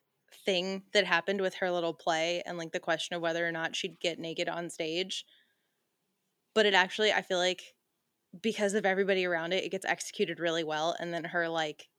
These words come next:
struggling to take the dress off to show another little dress underneath, and she's like, "Well, why should I be naked when I have lingerie?"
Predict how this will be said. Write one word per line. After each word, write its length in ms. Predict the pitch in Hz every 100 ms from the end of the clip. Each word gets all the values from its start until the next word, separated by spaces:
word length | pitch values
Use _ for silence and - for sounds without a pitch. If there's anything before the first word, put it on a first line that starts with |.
| -
struggling 560 | - - 208 185 180 175
to 100 | 196
take 220 | 185 -
the 60 | 185
dress 280 | 165 175 175
off 160 | 175
to 80 | -
show 200 | 202 190
another 320 | 170 165 175 170
little 180 | 170
dress 260 | 175 175 -
underneath, 420 | 175 165 160 170
and 80 | 202
she's 200 | - 226
like, 180 | 220 214 - - - - _ -
"Well, 140 | 285
why 120 | 277 285
should 160 | 285 285
I 80 | 285
be 120 | 294
naked 320 | 247 285 294
when 120 | 202
I 80 | 208
have 220 | 233 247
lingerie?" 840 | 247 240 247 240 285 208 - 233